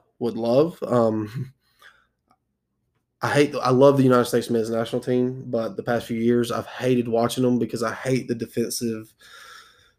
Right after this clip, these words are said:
just park the bus, hit 'em on the counter every once in a while, and have, you know, thirty percent possession to seventy to, to somebody like Mexico or somebody like,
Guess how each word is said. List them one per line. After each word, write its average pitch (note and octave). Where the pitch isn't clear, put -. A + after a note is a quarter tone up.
just B2+
park C#3+
the C3+
bus, A#2+
hit C#3
'em C3+
on C3+
the B2+
counter B2+
every A#2+
once A#2
in A#2+
a A2
while, A2+
and A2
have, A2+
you B2
know, G#2+
thirty B2
percent A#2+
possession A2+
to A2
seventy B2
to, A#2
to A#2
somebody C3+
like A#2+
Mexico A2+
or A2+
somebody A#2+
like, A2+